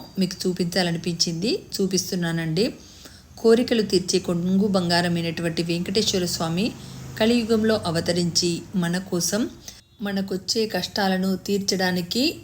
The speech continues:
అవతరించినటువంటి మహావిష్ణు స్వరూపం శ్రీనివాసులు. ఈ ఏడు శనివారాల కథ చాలా, చాలా అద్భుతమైనటువంటి ఫలితాన్ని ఇస్తుంది.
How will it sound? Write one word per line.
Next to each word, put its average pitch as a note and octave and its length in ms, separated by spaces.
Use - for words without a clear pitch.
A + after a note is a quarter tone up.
అవతరించినటువంటి F3+ 1080
మహావిష్ణు G3 600
స్వరూపం F3+ 580
శ్రీనివాసులు. F3 800
ఈ G#3+ 220
ఏడు A3 220
శనివారాల F#3+ 600
కథ F3+ 460
చాలా, F3 380
చాలా G3+ 420
అద్భుతమైనటువంటి E3+ 1120
ఫలితాన్ని F#3 480
ఇస్తుంది. E3 480